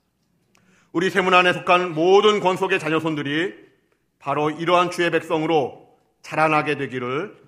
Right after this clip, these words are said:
주님의 이름으로 기원합니다. 기도하겠습니다.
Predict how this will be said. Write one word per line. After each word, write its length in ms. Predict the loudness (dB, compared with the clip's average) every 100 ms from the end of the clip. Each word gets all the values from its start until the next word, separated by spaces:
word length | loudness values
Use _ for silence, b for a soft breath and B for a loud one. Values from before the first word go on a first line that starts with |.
| _ -14
주님의 420 | -6 -2 -2 -2
이름으로 640 | -4 -8 -4 -4 -6 -10 _
기원합니다. 840 | -10 -8 -8 -12 -10 -8 -8 -10 _ _ _ -20 _ _ _ _ _ _ _ _ _ _
기도하겠습니다. 720 | -8 -6 -6 -12 -18 -20 -20